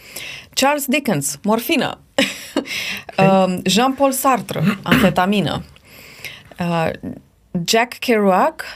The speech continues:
Speaker 1: benzedrină. Nu am auzit până acum de substanța asta, dar... Uh, Beethoven, Truman Capote, Scott Fitzgerald, Ernest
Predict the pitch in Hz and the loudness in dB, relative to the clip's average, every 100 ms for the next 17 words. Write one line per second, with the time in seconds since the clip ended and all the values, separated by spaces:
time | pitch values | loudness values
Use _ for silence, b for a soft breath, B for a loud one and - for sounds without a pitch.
0 | - - 165 185 190 214 208 190 196 165 | -16 -10 -4 2 2 4 2 2 2 2
1 | 185 185 143 143 156 160 165 147 143 156 | 0 0 0 -2 -4 -6 -4 -6 -8 -10
2 | - - - - - - - - 147 - | -12 -12 -10 -10 -8 -8 -8 -8 -8 -6
3 | 170 180 175 170 175 160 175 - _ B | -8 -8 -8 -8 -6 -8 -10 -14 _ B
4 | B B 175 214 240 254 240 240 233 233 | B B -2 0 2 0 2 2 2 2
5 | 233 - 208 208 202 190 170 202 196 185 | 2 0 0 2 0 -2 0 0 0 -2
6 | 156 170 214 220 220 - 190 190 185 - | -2 0 0 0 -4 -4 -4 -4 -6 -4
7 | - 196 202 202 202 - 180 180 180 - | 0 2 2 0 -2 -6 -4 -2 -2 -4